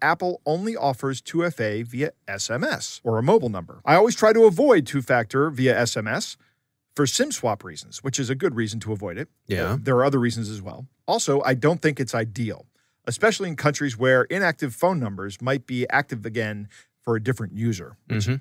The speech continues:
Speaker 1: is, I think, everywhere.
Speaker 2: Sure.
Speaker 1: It happens here in the U S. I was wondering what your take is on this and why you think Apple, one of the biggest security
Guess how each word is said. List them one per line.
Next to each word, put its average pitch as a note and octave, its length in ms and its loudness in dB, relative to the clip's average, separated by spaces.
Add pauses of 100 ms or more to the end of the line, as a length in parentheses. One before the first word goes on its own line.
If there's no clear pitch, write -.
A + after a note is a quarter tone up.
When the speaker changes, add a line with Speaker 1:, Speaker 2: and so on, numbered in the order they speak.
(140)
Speaker 1:
is, A2+ 260 -6 (160)
I A#2+ 80 -6
think, G3 260 -4
everywhere. A#2+ 520 -4 (260)
Speaker 2:
Sure. B2 80 2
Speaker 1:
It - 60 0
happens D3 260 0
here D#3 100 0
in C#3+ 60 -2
the C3 80 -6
U D3+ 140 -2
S. G#2 180 -6 (500)
I E3+ 120 6
was A3 160 2
wondering F3 400 2
what E3 160 6
your D#3 160 -2
take D#3 320 -2
is A2 240 -2
on G#2+ 140 -4
this A2 360 -8
and A#2 160 -4
why B2+ 140 4
you C#3 120 2
think B2+ 280 -4
Apple, B2 360 0
one B2 140 -2
of A#2 60 -2
the A2 80 -6
biggest D#3+ 280 0
security E3 480 -2